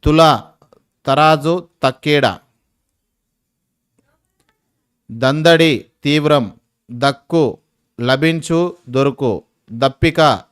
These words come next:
దాహం, దూప. దాస్యం, సేవ, శాత, ఊడిదం, ఊడిగం. దృఢంగా, గట్టిగా. దోషం, తప్పు.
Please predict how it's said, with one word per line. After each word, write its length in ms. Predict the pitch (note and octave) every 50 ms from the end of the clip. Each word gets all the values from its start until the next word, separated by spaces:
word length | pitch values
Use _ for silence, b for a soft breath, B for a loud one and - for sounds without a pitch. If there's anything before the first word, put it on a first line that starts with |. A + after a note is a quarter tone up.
| -
దాహం, 680 | A2 A#2 B2 C3 C#3 C#3+ D3 D3 D3+ D#3 D#3 E3 F#3+ A#3 - _ -
దూప. 520 | A2+ A#2+ C3+ C#3+ C#3+ B2+ - C3+ B2+ G#2 - - _ _ _ _ -
దాస్యం, 680 | A2 A#2 A#2+ C3 D3+ D3 - - E3+ D#3 B2+ G2+ - _ _ _ _
సేవ, 600 | - - - C3+ C3+ C#3+ D3 C#3+ D#3 D#3 D#3+ F3+ - - _ _ _ _
శాత, 720 | - - - - D#3+ C#3+ D3 - - D3+ D#3 E3 A3+ - _ _ _ _ -
ఊడిదం, 480 | A#2+ C#3 D3 D3 C#3+ C3+ B2 G2 - - _ _ _ _ _ _ _ _ -
ఊడిగం. 440 | A2+ C3 D3 D3+ C#3 C3+ A#2+ - - - _ _ _ _ _ _ _ _ _ _ _ _ _ _ _ _ _ _ _ _ _ _ _ _ _ _ _ _ _ _ _ _ _ _ _ _ _ _ _ _ _ _ _ _ _ _ _ _ _ _ _ _ _ _ _ _ _ _ _ _ _ _ _ _ _ _ _ _ _ _ -
దృఢంగా, 840 | A2+ A2+ A2 C3 D3 D3+ E3+ E3+ E3+ E3 D#3+ D#3 D#3 B2+ - - - _ - A#2+
గట్టిగా. 580 | B2+ C3+ B2+ _ - D3 C#3 C#3+ C3+ A2 F2 - _ _ -
దోషం, 680 | A2+ A2 A#2 C3+ D3+ D#3+ D3+ - E3+ D#3+ D3+ B2 F#2 D#2 _ _ _ _ -
తప్పు. 560 | B2+ B2 B2 - _ - D3+ D3 A#2+ - -